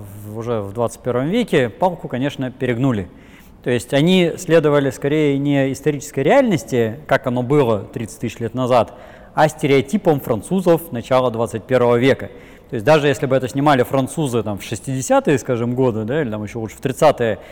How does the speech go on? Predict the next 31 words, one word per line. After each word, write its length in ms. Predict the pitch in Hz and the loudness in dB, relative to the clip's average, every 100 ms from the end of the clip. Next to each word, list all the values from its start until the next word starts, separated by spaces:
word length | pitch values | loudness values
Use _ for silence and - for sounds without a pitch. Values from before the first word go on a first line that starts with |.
| - - | -20 -18
они 200 | - 123 | -4 -2
бы 420 | 170 165 151 143 - | 2 2 2 0 0
тот 120 | 170 | 0
же 80 | 110 | 0
самый 280 | 113 131 110 | -2 -2 -2
сюжет 340 | - 120 202 | -6 -4 -4
пересняли 460 | - 113 - 147 139 | -4 -6 -2 -2 -2
бы 120 | 117 | -4
вообще 220 | 113 - | -8 -8
совершенно 300 | 120 - 127 | -14 -12 -12
по-другому. 540 | 113 120 120 120 95 90 - - - - | -10 -10 -6 -6 -8 -14 -20 -20 -20 -14
Вот. 260 | 143 123 113 | -6 -4 -4
А 40 | |
тут 220 | 120 269 | -6 -2
да, 280 | 143 123 104 - | 2 2 2 -4
он 140 | 151 | -4
у 20 | |
них 160 | 156 147 | -2 -4
такой, 440 | - - 151 127 - - - | -6 -2 0 0 -4 -20 -20
э, 720 | - 143 135 127 127 120 117 98 - - - | -8 -4 -2 0 -2 -2 -4 -8 -16 -20 -20
э, 400 | - - 62 - - | -20 -20 -18 -18 -16
такой 260 | - 120 98 - | -12 -10 -12 -8
первобытный 540 | - 147 156 175 135 | 0 0 0 -2 -6
дикарь, 460 | 117 127 233 285 214 139 | -6 0 0 0 -6 -6
благородный 560 | 127 147 156 117 110 | -2 2 2 0 -6
даже, 240 | 101 101 95 | -10 -12 -8
да, 160 | 113 | -10
благородный 560 | 101 113 143 147 113 120 | -8 -4 -2 -2 -6 -10
дикарь, 420 | 117 233 294 302 - - - | -4 0 0 -2 -14 -20 -16
который 640 | 143 151 123 120 117 120 123 | -8 -6 -4 -6 -8 -10 -10
излагает 600 | 117 143 143 127 113 | -4 0 2 2 -2